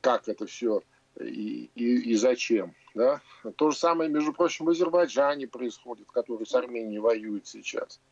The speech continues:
Понимаешь? Хотя, а, считается, что, а, Азербайджан побогаче, ну, за счет, э, каких-то природных ресурсов. Но на самом деле это тоже не вполне правда. Побогаче в Азербайджане отдельно взятые люди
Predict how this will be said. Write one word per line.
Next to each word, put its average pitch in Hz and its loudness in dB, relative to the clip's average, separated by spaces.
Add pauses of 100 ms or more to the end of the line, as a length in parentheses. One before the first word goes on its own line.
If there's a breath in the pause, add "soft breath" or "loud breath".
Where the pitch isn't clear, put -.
(320 soft breath)
Понимаешь? - 2 (220 loud breath)
Хотя, 117 2 (240 loud breath)
а, 113 2
считается, 135 2
что, 131 2
а, 117 0
Азербайджан 127 2
побогаче, 123 0
ну, 135 -10
за 110 0
счет, 123 -2
э, 110 -14
каких-то 113 -4
природных 110 -2
ресурсов. 113 -2
Но 120 2
на 120 4
самом 160 0
деле 151 2
это 156 -4
тоже 151 2 (400 soft breath)
не 131 2
вполне 127 2 (260 soft breath)
правда. 110 2
Побогаче 123 0
в 131 0
Азербайджане 131 0 (220 soft breath)
отдельно 247 2
взятые 135 2
люди 123 0